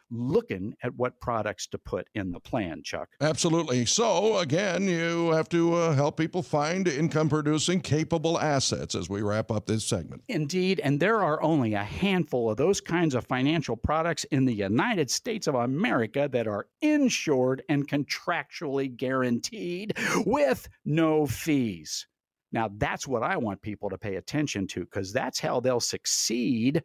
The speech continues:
Speaker 1: on that retirement journey, because their income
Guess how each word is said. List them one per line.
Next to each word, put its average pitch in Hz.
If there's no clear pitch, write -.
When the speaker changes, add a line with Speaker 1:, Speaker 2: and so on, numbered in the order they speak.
Speaker 1:
on 120
that 107
retirement 131
journey, 107
because 120
their 101
income 135